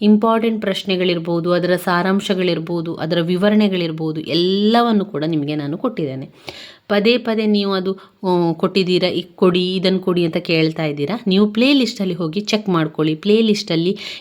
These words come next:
ಎಲ್ಲ ವಿಷಯಗಳನ್ನು ಕೊಟ್ಟಿದ್ದೇನೆ ನಾನು. ಪ್ರಥಮ ಬಿ ಎ ಅವರಿಗೆ, ದ್ವಿತೀಯ ಬಿ ಎ ಅವರಿಗೆ, ಹಾಗೆ ತೃತೀಯ ಬಿ ಎ ಅವರಿಗೆ ಕೂಡ ಎಲ್ಲ ಪಾಠದ ಮುಖ್ಯವಾದಂತಹ ಪ್ರಶ್ನೆಗಳನ್ನು ಕೊಟ್ಟಿದ್ದೇನೆ. ಇನ್ನು ನೀವು ಕೇಳ್ತಾ ಇದ್ದೀರಾ, "ಇಕಾನಾಮಿಕ್ಸ್, ಅರ್ಥಶಾಸ್ತ್ರವನ್ನು ತಿಳಿಸಿ" ಅಂತ.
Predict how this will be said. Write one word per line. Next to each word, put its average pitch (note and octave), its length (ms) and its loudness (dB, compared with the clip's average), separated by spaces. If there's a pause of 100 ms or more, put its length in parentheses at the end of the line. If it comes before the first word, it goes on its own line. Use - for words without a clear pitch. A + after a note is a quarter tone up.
ಎಲ್ಲ A#3+ 420 2
ವಿಷಯಗಳನ್ನು F3+ 580 -2
ಕೊಟ್ಟಿದ್ದೇನೆ D#3 340 0
ನಾನು. D#3 200 0
ಪ್ರಥಮ F3+ 400 2
ಬಿ D#3+ 180 0
ಎ D#3 200 0
ಅವರಿಗೆ, D3 500 -4
ದ್ವಿತೀಯ F3 400 -2
ಬಿ E3 220 0
ಎ D#3 80 2
ಅವರಿಗೆ, C#3+ 300 -2
ಹಾಗೆ G#3+ 280 -2
ತೃತೀಯ F3+ 480 -2
ಬಿ D#3 160 -4
ಎ D3+ 80 -2
ಅವರಿಗೆ C#3+ 320 -4
ಕೂಡ D3+ 240 -6 (760)
ಎಲ್ಲ G#3+ 580 2 (360)
ಪಾಠದ D#3 340 -6 (140)
ಮುಖ್ಯವಾದಂತಹ D3 1500 -6
ಪ್ರಶ್ನೆಗಳನ್ನು C#3+ 680 -6
ಕೊಟ್ಟಿದ್ದೇನೆ. C#3 500 -4 (440)
ಇನ್ನು C4+ 240 4
ನೀವು G#3+ 220 2
ಕೇಳ್ತಾ D#3 440 -6
ಇದ್ದೀರಾ, C#3+ 420 -6
"ಇಕಾನಾಮಿಕ್ಸ್, D#3 760 -4
ಅರ್ಥಶಾಸ್ತ್ರವನ್ನು D3+ 920 -4
ತಿಳಿಸಿ" C#3 480 -4
ಅಂತ. C3 200 -8